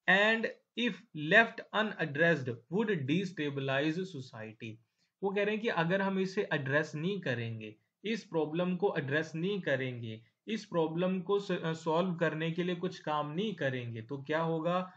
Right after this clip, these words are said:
सोसाइटी डिस्टेबलाइज हो जाएगी। वही चीज, चीजें स्टेबल हैं। डिस्टेबल का मतलब होगा कि चीजें उथल पुथल हैं,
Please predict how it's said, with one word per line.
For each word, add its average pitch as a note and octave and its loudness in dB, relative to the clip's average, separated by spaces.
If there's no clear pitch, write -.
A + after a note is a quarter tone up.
सोसाइटी D#3+ 0
डिस्टेबलाइज C3+ 0
हो B2+ -2
जाएगी। A#2 -6
वही C#3 0
चीज, E3+ -2
चीजें C#3+ -2
स्टेबल D#3+ -2
हैं। B2 -6
डिस्टेबल F3 0
का F3 0
मतलब E3 0
होगा E3+ -2
कि G3+ -6
चीजें E3 -2
उथल G#3 -2
पुथल E3 -2
हैं, A#2 -6